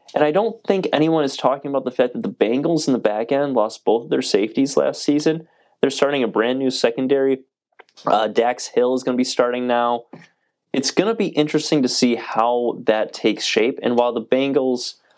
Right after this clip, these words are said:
or I'm sorry, the Browns aren't this dynamic vertical offense,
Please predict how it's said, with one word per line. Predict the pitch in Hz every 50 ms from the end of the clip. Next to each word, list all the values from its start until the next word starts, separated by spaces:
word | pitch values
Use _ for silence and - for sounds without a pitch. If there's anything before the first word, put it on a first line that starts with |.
| -
or | - 131 131 -
I'm | 117 117
sorry, | 113 - 104 104
the | 104 110
Browns | 107 - 123 123 120 123 123 120 117 - -
aren't | 117 120 117 -
this | 117 110 104 - - - - _ _ _ _ _ _ _ _ _ _ _ _ _ _ _ _ _ _ - - - _ _ _ - - -
dynamic | 143 - 110 113 113 113 117 120 117 120 117 -
vertical | 104 101 113 110 117 117 - - 110 104
offense, | 101 101 107 - - 131 131 139 147 151 - - - - -